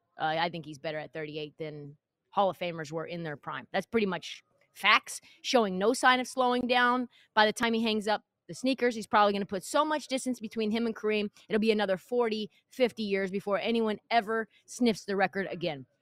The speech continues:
And then there'll be a fourth generation of, of LeBron Jameses in the N B A. It'll be LeBronnie's kids will be in the N B A. Couple of interesting things to get into before my take. First, everybody is talking about Anthony Davis and his reaction right now.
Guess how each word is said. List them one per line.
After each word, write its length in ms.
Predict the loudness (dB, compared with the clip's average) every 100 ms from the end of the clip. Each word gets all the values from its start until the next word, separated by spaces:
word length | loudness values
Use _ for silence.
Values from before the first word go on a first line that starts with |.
| -2
And 100 | 2
then 100 | 4
there'll 140 | 4
be 120 | 4 2
a 60 |
fourth 260 | 4 2 4
generation 540 | 4 4 2 0 -2
of, 140 | -2 2
of 260 | 2 2 -2 _ -2
LeBron 340 | 4 4 4
Jameses 400 | 2 0 -2 -2
in 60 | 2
the 120 | 2
N 80 | 4
B 60 |
A. 80 | 2
It'll 100 | 2
be 140 | -2
LeBronnie's 580 | -2 0 2 2 2 -4
kids 280 | -4 -6 -6
will 60 | -10
be 140 | -8
in 80 | -10
the 80 | -10 _
N 100 | -12
B 100 | -8
A. 100 | -10 -12 _ _ _ _ _ 4
Couple 220 | 6 8
of 80 | 6
interesting 400 | 2 -2 -4 -2
things 180 | 0 -2
to 80 | 2
get 140 | 2
into 280 | 2 -2 -6 _ _ _ _ _ -6 -4
before 240 | -2 0
my 100 | 0
take. 220 | 0 -6 _ _ _ _ _ _ _ _ _ _ _ _ _ _ _
First, 260 | -2 -2 2
everybody 400 | 2 4 4 4
is 100 | 4
talking 360 | 2 2 2 2
about 240 | 4 4
Anthony 340 | 0 -2 -4
Davis 320 | -2 -2 -2 -4
and 100 | -4
his 140 | -4
reaction 340 | -2 -2 -4
right 140 | -4 -4
now. 240 | -4 -6